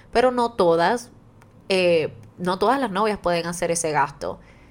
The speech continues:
Y pues parte, ¿verdad?, de lo que, lo que, como cuesta ser, estar parte de un séquito, ser parte de un séquito,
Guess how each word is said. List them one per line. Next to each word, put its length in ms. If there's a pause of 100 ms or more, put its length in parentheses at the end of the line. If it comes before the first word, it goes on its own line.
(100)
Y 120
pues 160
parte, 640
¿verdad?, 400
de 160
lo 160
que, 600
lo 200
que, 360 (680)
como 300
cuesta 680
ser, 460
estar 360
parte 240
de 60
un 120
séquito, 360
ser 220
parte 220
de 60
un 80
séquito, 500